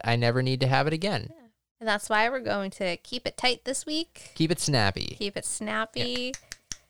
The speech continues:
Speaker 1: Yeah.
Speaker 2: And what a, what an episode we have in store for you
Speaker 1: <laughs>
Speaker 2: because
Speaker 1: No small talk. We're just gonna dive right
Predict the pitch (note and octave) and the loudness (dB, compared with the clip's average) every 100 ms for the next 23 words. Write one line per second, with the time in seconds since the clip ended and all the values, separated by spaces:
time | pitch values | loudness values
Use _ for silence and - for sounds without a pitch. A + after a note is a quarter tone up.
0 | - _ _ _ _ _ - A#3 A3 G#3+ | -16 _ _ _ _ _ 0 4 6 6
1 | G#3 G#3 G#3 G#3+ - - _ A3 G#3+ A3+ | 4 2 -2 -6 -10 -14 _ -2 4 6
2 | D4 D4 C4+ G#3 F#3+ G3+ G#3+ B3+ B3+ A3 | 6 4 2 -2 0 2 4 4 0 -2
3 | G3+ - - G#3 G#3 G#3 G3+ G#3 F#3 G3+ | -4 -2 2 2 2 2 0 2 2 2
4 | G#3 G3+ - F#3 F#3+ - - G3 F#3+ F3+ | 0 -2 -2 0 4 6 4 2 2 0
5 | G3 - G3 B3 - - - - _ _ | 0 2 4 4 2 2 -4 -18 _ _
6 | _ _ _ _ - B3 C4+ G#3 - E3 | _ _ _ _ 2 4 4 0 4 8
7 | A3+ A#3 - E3 D3+ C3 B2+ C3 G2 G#2 | 10 10 8 6 8 8 8 8 8 6
8 | D#3 E3 G3+ - E3 D3+ E3 D3 C#3 C3 | 4 4 4 4 6 8 10 10 10 8
9 | D3 D3+ A#2+ D3+ | 10 10 10 8